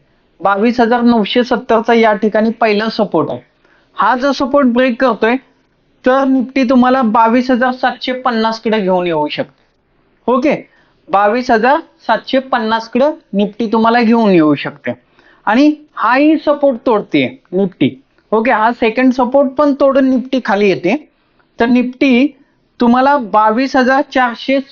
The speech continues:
सदुसष्ट पर्यंत खाली घेऊन येण्याची ताकद ठेवते या आठवड्यात. बरोबर, आता राहिला दुसरा प्रश्न, निफ्टीनं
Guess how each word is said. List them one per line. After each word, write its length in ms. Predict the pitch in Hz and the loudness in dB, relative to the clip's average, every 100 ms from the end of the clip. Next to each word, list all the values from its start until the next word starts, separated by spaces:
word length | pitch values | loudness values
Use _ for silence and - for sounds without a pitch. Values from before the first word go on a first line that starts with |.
| - | -4
सदुसष्ट 540 | 247 262 254 269 262 | -2 -2 0 -2 -2
पर्यंत 260 | - 247 262 254 | -2 0 0 -2
खाली 220 | 220 240 | 0 2
घेऊन 300 | 214 202 226 | 2 2 2
येण्याची 380 | 226 214 202 247 | 0 -2 -4 -4
ताकद 360 | 233 202 190 180 | -4 -2 -4 -2
ठेवते 320 | 175 151 160 160 | -2 -2 2 2
या 120 | 151 | 2
आठवड्यात. 420 | 135 127 120 110 _ _ _ _ _ _ _ 208 | 0 -4 -4 -6 _ _ _ _ _ _ _ -2
बरोबर, 300 | 294 247 139 - _ _ _ _ _ _ - | 0 0 -2 -4 _ _ _ _ _ _ -12
आता 340 | 220 277 294 - _ - | -2 0 0 -2 _ -4
राहिला 420 | 208 214 220 269 | 0 2 2 0
दुसरा 380 | 285 262 254 262 | 0 -6 -4 -4
प्रश्न, 440 | 262 214 - - 247 - _ _ _ _ _ _ - | 0 -2 -2 -14 -16 -18 _ _ _ _ _ _ 0
निफ्टीनं 520 | 214 233 254 285 | 0 0 -2 2